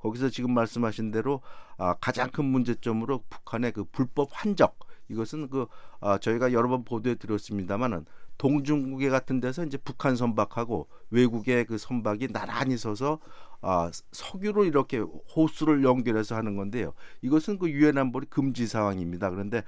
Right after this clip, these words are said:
북한이 여기에 대해서 굉장히 많은 석유를 그 불법적으로 그 밀수를 하고 있기 때문에요. 이것이 상당한 큰 문제로 꼽히고, 어, 미국이 이번에 대응에 나선 것도 바로 이 같은 불법 환적을 막기 위한 거다,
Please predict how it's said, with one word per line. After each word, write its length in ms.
북한이 460
여기에 220
대해서 280
굉장히 400
많은 360
석유를 540
그 180
불법적으로 760
그 180
밀수를 420
하고 160
있기 160
때문에요. 560
이것이 340
상당한 560
큰 320
문제로 360
꼽히고, 560
어, 160
미국이 460
이번에 320
대응에 320
나선 320
것도 340
바로 240
이 80
같은 400
불법 480
환적을 540
막기 320
위한 160
거다, 340